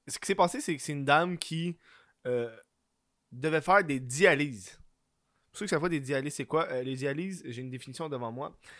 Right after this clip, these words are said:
Euh, les reins assurent une fonction vitale pour l'organisme, l'élimination par les urines des déchets présents dans le ci-, dans la circulation sanguine en cas d'insuffisance rénale terminale. Les reins ne peuvent plus assurer cette fonction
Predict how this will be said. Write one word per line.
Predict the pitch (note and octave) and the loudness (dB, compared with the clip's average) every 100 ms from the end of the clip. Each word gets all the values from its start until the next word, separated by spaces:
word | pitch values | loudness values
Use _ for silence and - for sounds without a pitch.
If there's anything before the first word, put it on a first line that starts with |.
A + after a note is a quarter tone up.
| - - - | -20 -20 -6
Euh, | B2 C#3 | -4 -2
les | D3+ F3 | 6 6
reins | E3+ A3 C#4 | 10 10 10
assurent | F3+ E3+ - A#3+ A3 | 6 6 2 2 2
une | F3+ E3+ | 2 0
fonction | - F3 D#3+ A3+ | 0 -2 2 2
vitale | F3+ E3+ G3+ G3 | 2 4 6 6
pour | F3+ D#3 | 4 2
l'organisme, | F3 D#3+ D#3 D#3 G3+ G#3+ F3 D#3+ - - - | 2 4 2 2 0 -4 -8 -8 -12 -20 -8
l'élimination | D3+ F3+ G3+ G3 E3 - G3 | -4 -2 0 2 2 2 -2
par | F3 E3+ | 4 4
les | D#3 C#3+ D3+ | 4 0 0
urines | D#3 F#3 F#3 | 0 0 2
des | D3+ | 0
déchets | C3+ C3 G3 | 0 0 -2
présents | F#3+ D3+ C#3+ F#3+ D#3 | 0 -2 2 2 4
dans | D3 | 2
le | C#3+ C#3+ - | 2 0 -2
ci-, | - - - E3+ | -6 -6 -6 -2
dans | D3 | 2
la | E3 | 2
circulation | C#3 F#3+ - G#3+ - _ _ _ _ D3+ C#3+ G3 | 2 -6 -8 -12 -12 _ _ _ _ -2 0 -2
sanguine | F3 C#3+ C3+ G#3 A3 G#3+ - - | -2 -2 0 0 0 -6 -14 -2
en | D3+ D#3 | 6 6
cas | - A3+ B3 | 10 8 8
d'insuffisance | D#3+ F#3+ A3 - B3 - G3 F#3+ G3 F3+ - | 4 4 4 2 -4 0 2 4 2 0 -4
rénale | D3 C#3+ D#3+ F#3+ G3 F#3+ C#3+ - | -2 2 2 6 6 6 4 -4
terminale. | - G3 F3+ E3 F3+ C#3+ - - - | 2 4 4 4 4 2 -8 -20 -4
Les | D3+ | 0
reins | E3 F#3 G#3 | 4 4 4
ne | F3 | 2
peuvent | E3+ D#3 | 0 -2
plus | - G#3+ | -4 0
assurer | E3 D3+ E3+ F#3 | 0 0 -2 -2
cette | G3 D#3 | -2 -4
fonction | D#3 D3 - G#3 | -4 -4 0 0